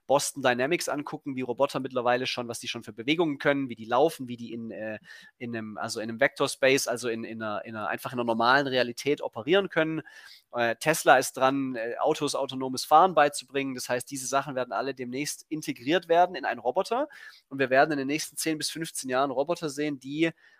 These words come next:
durch die Gegend laufen, uns die Einkaufstaschen tragen, äh, mit uns reden, äh, uns Fragen beantworten, für uns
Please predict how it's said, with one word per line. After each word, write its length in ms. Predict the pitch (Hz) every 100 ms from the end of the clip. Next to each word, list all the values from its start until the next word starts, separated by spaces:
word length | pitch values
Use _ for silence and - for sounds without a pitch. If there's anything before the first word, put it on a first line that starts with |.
| _
durch 160 | - 131
die 120 | 120
Gegend 360 | - 135 190 170
laufen, 380 | 165 170 170 147
uns 180 | 127
die 120 | - 107
Einkaufstaschen 680 | 151 180 170 - 160 -
tragen, 600 | 156 151 151 151 151 147
äh, 160 | 120 120
mit 140 | 127
uns 300 | 135 117 -
reden, 580 | 113 139 180 180 180 180 - - _
äh, 360 | - 123 120 120
uns 280 | 143 135 -
Fragen 400 | - 123 147 170
beantworten, 600 | 160 156 165 156 156 165
für 220 | - 180
uns 540 | 185 185 202 196 -